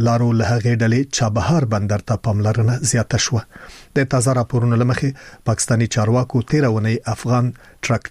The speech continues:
چلوونکو یا لارۍ چلوونکو ته خبرداری ورکړ چې پر تورخم او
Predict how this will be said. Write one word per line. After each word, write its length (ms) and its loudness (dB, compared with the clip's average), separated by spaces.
چلوونکو 540 2
یا 160 2
لارۍ 220 2
چلوونکو 480 2
ته 140 -4
خبرداری 500 2
ورکړ 320 -2
چې 100 2
پر 220 0
تورخم 480 2
او 60 0